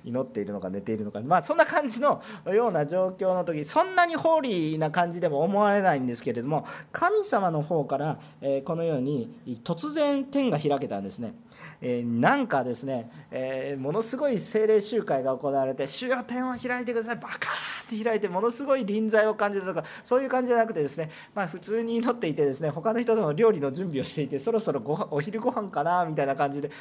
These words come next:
「あ、ちょっと眠いな」ぐらいな感じの平安な祈りの時間、もうそんなにものすごくす、すごい劇的な状況じゃないんですけど、突然もう日常のその中でバーンと、確かに祈りはしてたんですけどね、バーンと聖霊様が、えー、本当に、えー、こう現れる、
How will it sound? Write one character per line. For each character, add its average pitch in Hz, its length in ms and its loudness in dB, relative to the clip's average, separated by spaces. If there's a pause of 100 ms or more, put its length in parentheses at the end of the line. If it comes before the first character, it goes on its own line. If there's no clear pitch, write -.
(160)
「あ、 151 160 -4
ち 160 140 -10
ょ - 20 -8
っ - 80 -16
と 185 100 -4
眠 147 280 -4
い 170 80 -4
な」 139 100 0
ぐ 185 140 -2
ら 160 160 -6
い 170 80 4
な 160 80 2
感 165 160 2
じ 156 80 -8
の 151 100 2
平 196 300 2
安 190 80 -2
な 185 100 2
祈 165 160 0
り 160 80 0
の 147 80 0
時 131 120 -8
間、 - 60 -16 (300)
も 156 120 -2
う 147 40 -2
そ 170 240 0
ん 247 140 -2
な 247 100 4
に 226 160 4
も 208 140 0
の 202 100 0
す 202 100 -6
ご 196 120 0
く 165 160 -4
す、 143 340 -10
す - 200 -12
ご 175 100 2
い 131 60 0
劇 127 260 -6
的 156 200 -6
な 151 120 -2
状 151 140 0
況 143 180 0
じ 139 40 0
ゃ 135 40 0
な - 20 0
い 131 40 -2
ん - 20 -2
で 113 80 -4
す - 40 -12
け 135 60 -8
ど、 117 80 -6 (280)
突 165 280 0
然 240 340 2
も 190 120 0
う - 20 4
日 156 340 -2
常 214 160 4
の 208 80 -2
そ 202 120 -4
の 196 80 -2
中 185 140 0
で 120 140 -2
バ - 100 -2
ー - 280 2
ン 220 80 0
と、 143 160 0 (180)
確 269 220 -2
か 247 80 4
に 156 180 -2
祈 175 160 2
り 180 60 2
は 139 80 4
し - 80 -6
て 139 100 -4
た 113 120 -4
ん 101 40 -6
で 98 60 -10
す - 80 -16
け 101 80 -14
ど 95 60 -16
ね、 - 60 -18 (300)
バ 156 80 -8
ー 202 200 -4
ン 196 40 -8
と 170 120 -6
聖 165 160 0
霊 170 120 2
様 151 240 0
が、 160 220 0 (300)
え 131 180 2
ー、 127 40 0
本 147 180 0
当 147 80 2
に、 143 140 2
え 135 540 -4
ー、 - 40 -18
こ 127 340 0
う - 20 2
現 139 280 4
れ 127 80 4
る、 110 120 0